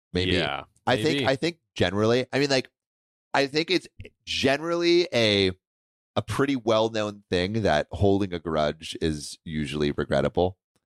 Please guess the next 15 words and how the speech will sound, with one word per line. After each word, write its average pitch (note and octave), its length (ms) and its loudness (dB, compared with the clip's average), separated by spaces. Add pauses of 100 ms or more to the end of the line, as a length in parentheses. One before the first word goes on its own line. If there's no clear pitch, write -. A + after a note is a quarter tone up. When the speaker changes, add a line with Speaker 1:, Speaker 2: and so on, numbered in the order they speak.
(220)
Speaker 1:
even G2 280 0
if F2 140 -4
it's F2 120 -8
against C#2+ 380 -8
people C#2+ 340 -2
that C2+ 240 -2 (360)
Speaker 2:
Yeah. C#2 120 -2
Speaker 1:
wronged C#2 220 -6
you. D#2 120 -6 (280)
Speaker 2:
It's - 60 -6
like B2 160 -2
you D3 120 -2
forgive B2+ 440 -2
for A2 80 -4
yourself, F#2+ 480 -4